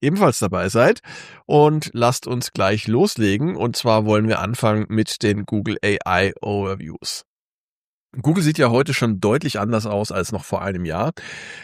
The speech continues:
Und das liegt auch an den A-I-Overviews, den K-I-Übersichten, die für immer mehr Suchanfragen angezeigt werden.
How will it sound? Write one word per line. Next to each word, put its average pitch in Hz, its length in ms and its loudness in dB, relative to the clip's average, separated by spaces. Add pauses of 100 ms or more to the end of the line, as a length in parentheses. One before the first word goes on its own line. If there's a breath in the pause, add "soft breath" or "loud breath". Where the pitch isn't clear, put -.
(100)
Und 135 100 -2
das 175 140 4
liegt 220 160 -2
auch 175 180 4
an 143 220 0
den 147 120 2
A-I-Overviews, 110 920 2
den 107 260 0
K-I-Übersichten, 117 840 0
die 117 160 -4
für 127 160 -2
immer 139 200 2
mehr 135 160 6
Suchanfragen 117 640 0
angezeigt 101 600 -4
werden. 85 400 -10